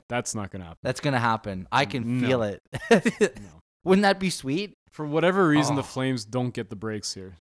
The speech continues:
Speaker 2: We gotta break against Ottawa with those. Well, I guess that same goal happened
Speaker 1: Yeah,
Speaker 2: that game. But
Speaker 1: great. Gi-, give me a fucking nothing burger game with my break.
Speaker 2: <laughs>
Speaker 1: Like, God. Yeah,
Speaker 2: A
Speaker 1: thanks,
Speaker 2: nothing
Speaker 1: N H L.
Speaker 2: burger. A nothing bur-, really?
Speaker 1: Yeah,
Speaker 2: Nothing burger?
Speaker 1: nothing burger. Seriously.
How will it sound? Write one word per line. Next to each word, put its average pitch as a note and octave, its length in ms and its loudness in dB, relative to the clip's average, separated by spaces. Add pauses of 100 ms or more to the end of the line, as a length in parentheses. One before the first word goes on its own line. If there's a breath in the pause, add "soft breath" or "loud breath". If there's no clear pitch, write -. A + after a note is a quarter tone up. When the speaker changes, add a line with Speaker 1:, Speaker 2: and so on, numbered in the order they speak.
(200)
Speaker 2:
We B2 100 -2
gotta E3 220 6
break F3 240 2
against D#3 300 -2
Ottawa A#2+ 420 4
with G2+ 140 -8
those. A2+ 240 -4
Well, B2+ 140 2
I B2 120 -2
guess C3+ 200 -2
that C3+ 140 -2
same C3+ 300 -2
goal B2 220 2
happened B2 360 4
Speaker 1:
Yeah, A2+ 120 2
Speaker 2:
that G#2 100 -6
game. G2+ 320 -4
But B2 80 0
Speaker 1:
great. C#3 280 2
Gi-, D#3+ 260 -4
give D3 180 0
me F#3 120 2
a D#3+ 80 2
fucking D#3 460 -2
nothing C#3+ 380 -2
burger C3 300 -2
game B2+ 260 -2
with A#2 140 -6
my A#2+ 140 -4
break. G#2+ 420 -8 (140)
Speaker 2:
<laughs> - 580 -12
Speaker 1:
Like, B2 220 -6 (100)
God. A#2+ 460 0 (540 soft breath)
Yeah, D3 180 2
Speaker 2:
A D3 40 -2
Speaker 1:
thanks, D#3 360 2
Speaker 2:
nothing E3+ 140 0
Speaker 1:
N D#3+ 60 4
H - 160 0
L. C3+ 200 4
Speaker 2:
burger. F#2+ 200 -10 (340)
A A2+ 60 -10 (160)
nothing A2+ 420 -8
bur-, - 140 -20
really? A#2 320 -4 (180)
Speaker 1:
Yeah, A2 120 -6
Speaker 2:
Nothing A#2+ 240 -8
burger? A#2+ 120 -2
Speaker 1:
nothing C3+ 300 -4
burger. G#2 380 -8
Seriously. B2 520 -10